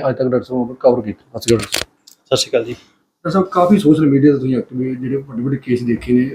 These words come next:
Speaker 1: ਮਤਲਬ ਰਿਕਵਰ ਕੀਤੇ, ਕਿਹੜੇ ਕਿਹੜੇ ਕੇਸ ਅੱਜ ਤੱਕ ਕਵਰ ਕੀਤੇ?
Speaker 2: ਅਮ, ਜ਼ਿਆਦਾ ਤਾਂ ਕਿਡਨੀ ਫੇਲੀਅਰ ਦੇ ਹੀ ਕੀਤੇ ਆਪਾਂ,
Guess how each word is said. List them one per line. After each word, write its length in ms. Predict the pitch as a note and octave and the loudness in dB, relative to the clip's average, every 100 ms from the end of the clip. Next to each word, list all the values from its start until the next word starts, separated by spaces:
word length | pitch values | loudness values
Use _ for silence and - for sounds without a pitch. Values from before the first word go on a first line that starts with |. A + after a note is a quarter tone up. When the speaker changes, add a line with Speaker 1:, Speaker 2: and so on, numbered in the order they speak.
| - | -6
Speaker 1:
ਮਤਲਬ 120 | B2 | -6
ਰਿਕਵਰ 440 | B2 - - A3 - | -8 -14 -8 -6 -4
ਕੀਤੇ, 220 | G#2+ A2+ | -4 -4
ਕਿਹੜੇ 200 | F#3+ F#3+ | 0 2
ਕਿਹੜੇ 140 | D3 | 2
ਕੇਸ 240 | - A#2+ A2+ | 0 -2 -2
ਅੱਜ 80 | G#2+ | -6
ਤੱਕ 180 | G2 G#2 | -12 -14
ਕਵਰ 140 | G#2+ | -12
ਕੀਤੇ? 680 | G#2+ _ G2 _ _ _ F3 | -12 _ _ _ _ _ -4
Speaker 2:
ਅਮ, 600 | F3 F3+ F3+ F3+ D#3+ E3 | 0 2 2 2 0 2
ਜ਼ਿਆਦਾ 280 | F#3 F3+ G3 | 4 4 2
ਤਾਂ 220 | G3 G#3 | 4 2
ਕਿਡਨੀ 320 | G3+ C3+ C#3+ | 0 -4 -4
ਫੇਲੀਅਰ 360 | C#3 D3+ E3+ D#3+ | 0 0 -2 -2
ਦੇ 80 | E3 | -4
ਹੀ 80 | |
ਕੀਤੇ 280 | D#3+ C#3+ C#3+ | -2 -4 0
ਆਪਾਂ, 260 | C#3 E3 | -2 -2